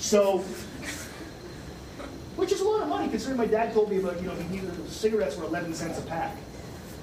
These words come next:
So that's a good chunk of change. That kid looks just confused. Yeah.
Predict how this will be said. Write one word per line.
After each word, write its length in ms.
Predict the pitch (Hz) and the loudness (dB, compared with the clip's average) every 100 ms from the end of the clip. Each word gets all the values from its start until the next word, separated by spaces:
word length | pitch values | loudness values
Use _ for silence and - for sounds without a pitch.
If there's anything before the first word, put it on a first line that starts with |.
| - - - - - | -12 -12 -12 -12 -12
So 80 | - | -10
that's 160 | 302 - | -10 -8
a 40 | - | -8
good 100 | 247 - - | -8 -8 -4
chunk 180 | 226 233 | -4 -2
of 80 | |
change. 240 | - 247 - - - - 330 - - 349 170 - - - - - - - - - - - - - - - - - - - - - - - - - - - - - - - - - - - - - - | -2 -4 -6 -10 -12 -12 -10 -10 -8 -10 -10 -12 -12 -12 -12 -12 -12 -12 -12 -14 -14 -14 -12 -12 -12 -12 -12 -12 -12 -14 -14 -14 -14 -14 -12 -12 -12 -12 -12 -12 -12 -12 -12 -12 -12 -12 -12 -12 -8
That 160 | - - | -2 2
kid 200 | 240 208 | 4 4
looks 200 | 202 - | 4 0
just 280 | - 196 - | 0 -2 -2
confused. 560 | - - 185 135 135 - - - - | -6 -2 0 0 -4 -8 -12 -10 -8
Yeah. 1500 | 226 - - - 214 208 - - - - - 269 - 269 | -6 0 2 4 4 2 2 0 -2 -4 -4 -6 -6 -6